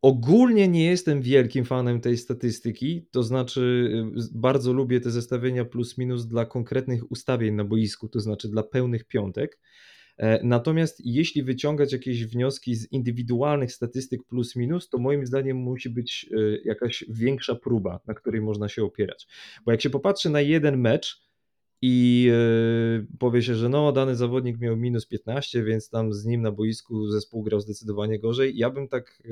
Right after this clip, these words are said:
e, szybko wniosków nie wyciągał. Moim zdaniem, jak mamy konkretną próbę, dajmy na to dziesięciu meczów, i w tych dziesięciu meczach w statystyce plus minus wida-, widać jakiś trend, widać jakąś powtarzalność,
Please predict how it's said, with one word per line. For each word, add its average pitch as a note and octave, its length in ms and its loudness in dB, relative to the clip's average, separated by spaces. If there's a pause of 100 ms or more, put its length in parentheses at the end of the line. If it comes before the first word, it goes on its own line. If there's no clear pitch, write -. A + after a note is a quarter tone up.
(120)
e, A2 40 -4
szybko A#2+ 340 -8
wniosków A2 420 -8
nie A#2 80 -6
wyciągał. A#2 580 -4 (380)
Moim D#3+ 200 2
zdaniem, D#3 280 2
jak C#3+ 140 0
mamy D3+ 180 0
konkretną D3 520 -2
próbę, C#3 300 0
dajmy C3+ 340 2
na C3+ 160 2
to B2 340 0
dziesięciu B2 600 -2
meczów, - 480 -2 (480)
i A#2+ 100 2
w A2+ 120 -10
tych B2 200 -2
dziesięciu D3+ 480 0
meczach C3+ 520 0
w - 60 -16
statystyce B2+ 540 -6
plus B2+ 280 -6
minus B2 280 -2
wida-, C#3 500 0
widać C#3 300 0
jakiś B2 300 -8
trend, C3+ 420 0
widać C3+ 280 -4
jakąś C3+ 240 -4
powtarzalność, B2 1000 -2